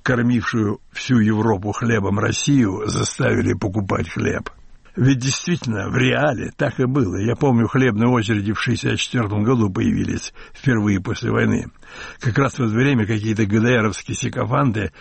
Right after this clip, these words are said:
сделали фильм «Русское чудо». Люди смеялись, глядя на хлебные очереди.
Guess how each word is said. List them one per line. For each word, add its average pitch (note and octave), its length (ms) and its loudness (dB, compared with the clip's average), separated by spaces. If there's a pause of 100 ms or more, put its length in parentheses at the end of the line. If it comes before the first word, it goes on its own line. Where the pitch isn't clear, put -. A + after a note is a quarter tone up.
(260)
сделали A2+ 520 2
фильм A#2+ 360 2 (200)
«Русское B2+ 540 2
чудо». F#2 500 -2 (240)
Люди C3 280 2
смеялись, A#2+ 540 0
глядя G#2 380 0
на A2 100 0
хлебные A2 460 0
очереди. G2+ 560 -2